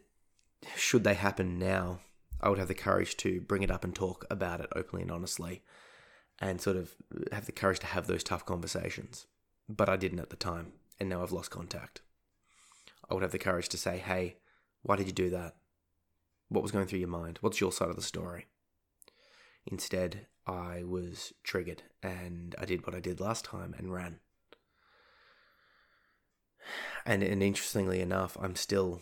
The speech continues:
finding that I'm doing that. I'm still finding that that's my default, that when something confronting happens, my default is to run. My default is to, to, to, to try and just get away from it as quickly as possible. And, you know, in some cases, literally run, like, go for a run to just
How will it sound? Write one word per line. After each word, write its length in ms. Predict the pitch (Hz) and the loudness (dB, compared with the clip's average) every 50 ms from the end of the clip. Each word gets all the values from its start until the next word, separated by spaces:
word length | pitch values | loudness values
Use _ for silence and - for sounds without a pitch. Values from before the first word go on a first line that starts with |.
| - - _ _ | -12 -20 _ _
finding 340 | - - 104 98 92 92 90 | -4 0 2 2 2 2 0
that 100 | 92 90 | -2 -2
I'm 160 | 90 90 90 | -2 -2 -2
doing 300 | 87 92 92 92 92 92 | 0 0 0 0 -2 -4
that. 220 | 90 87 - - - _ _ - | -6 -8 -10 -12 -16 _ _ -8
I'm 80 | - 90 | -8 -6
still 200 | - - 101 92 | -4 -2 -4 -4
finding 420 | - - 90 92 92 92 92 90 | -2 -4 -4 -4 -2 -4 -4 -2
that 180 | 90 87 - - - - _ - | -2 -2 -4 -4 -12 -20 _ -4
that's 200 | - 98 95 - | -2 -2 -2 -2
my 140 | 101 90 90 | -2 -4 -2
default, 480 | - 85 85 90 - - 85 82 73 - _ _ _ _ _ _ _ _ _ - | -2 -4 -4 -4 -4 -6 -8 -8 -10 -14 _ _ _ _ _ _ _ _ _ -12
that 240 | - 95 - - - - - _ _ - | -10 -6 -6 -6 -8 -10 -20 _ _ -10
when 260 | - 101 101 95 95 | -6 -4 -4 -4 -2
something 280 | 95 - 101 92 95 87 | -2 -4 -4 -4 -6 -6
confronting 500 | - 98 87 - - 90 90 90 92 92 | -6 -8 -6 -2 -2 -2 -2 -4 -6 -8
happens, 520 | - 90 92 - 95 90 92 95 - - - _ _ _ _ _ _ _ _ _ _ _ _ _ _ _ - | -8 -10 -8 -6 -6 -6 -6 -8 -10 -12 -14 _ _ _ _ _ _ _ _ _ _ _ _ _ _ _ -8
my 120 | 95 95 | -6 -4
default 380 | 92 90 92 92 - 95 90 87 | -2 -2 -2 -2 -2 -2 -4 -4
is 80 | 87 - | -4 -6
to 120 | - 95 | -4 -4
run. 320 | 90 90 92 87 87 85 85 85 | -4 -2 -4 -4 -4 -6 -8 -8
My 140 | 85 90 | -8 -4
default 380 | 90 98 95 90 - 95 90 85 | -2 -2 -2 0 0 -4 -4 -4
is 180 | 90 90 - - | -6 -6 -6 -4
to, 360 | - - 90 90 90 85 - | -2 -2 -2 -2 -4 -6 -8
to, 200 | - - - - | -6 -6 -6 -6
to, 140 | - - - | -6 -6 -10
to 200 | - - - - | -8 -8 -8 -6
try 200 | - - 101 95 | -4 -2 -2 -2
and 80 | 95 90 | -4 -4
just 160 | 90 98 95 | -6 -4 0
get 140 | 98 98 95 | 2 2 2
away 240 | 92 92 90 90 | 2 -2 -4 -6
from 180 | - - 80 82 | -6 -6 -6 -6
it 80 | 85 - | -6 -8
as 60 | - | -8
quickly 260 | - - 95 - 80 | -6 -6 -6 -6 -6
as 80 | 82 - | -6 -6
possible. 480 | - - 73 - - - - 107 - - _ _ _ _ - - - - - - - - - - - | -8 -8 -10 -8 -8 -8 -10 -10 -12 -16 _ _ _ _ -20 -20 -20 -20 -20 -20 -20 -20 -14 -8 -4
And, 320 | 98 95 90 87 90 - - - | -2 -2 -2 -4 -6 -8 -6 -2
you 100 | 90 98 | 0 2
know, 80 | 98 | 2
in 160 | 98 73 85 87 | 2 2 4 8
some 180 | - 101 98 | 8 8 8
cases, 360 | 92 95 90 - - 87 85 | 8 4 2 2 2 -2 0
literally 400 | 92 98 98 - - 101 90 90 | 2 2 2 2 0 -2 -2 -2
run, 300 | 82 87 82 76 73 87 107 | -2 -2 -4 -4 -6 -8 -8
like, 180 | 120 87 - - | -6 -6 0 6
go 140 | 95 95 90 | 6 6 6
for 220 | - - 101 95 | 6 6 6 8
a 80 | 95 90 | 8 8
run 300 | 90 90 87 85 85 - | 6 6 4 4 2 0
to 80 | 92 80 | -4 -4
just 260 | - 80 - - | -4 -6 -6 -6